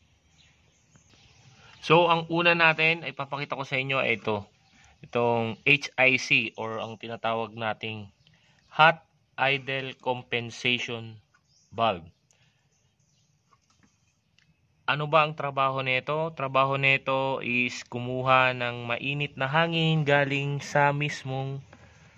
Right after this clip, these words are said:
base plate ng ating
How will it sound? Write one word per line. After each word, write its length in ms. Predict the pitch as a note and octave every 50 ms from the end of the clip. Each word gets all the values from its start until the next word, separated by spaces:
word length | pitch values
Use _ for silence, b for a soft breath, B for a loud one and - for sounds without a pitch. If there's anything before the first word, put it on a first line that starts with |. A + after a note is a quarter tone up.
| b b b b b b _ _ _ _ _ _ _ _ _ _ _ _ _ _ _ _ _
base 400 | - A#2 C#3 D3+ E3+ F3+ - -
plate 480 | - - A#2+ A#2+ A#2+ A#2+ A#2+ A#2+ - _ _ - A2+
ng 160 | A2+ A2+ -
ating 560 | - B2 B2+ B2 B2 C3 B2 B2 B2+ B2+ B2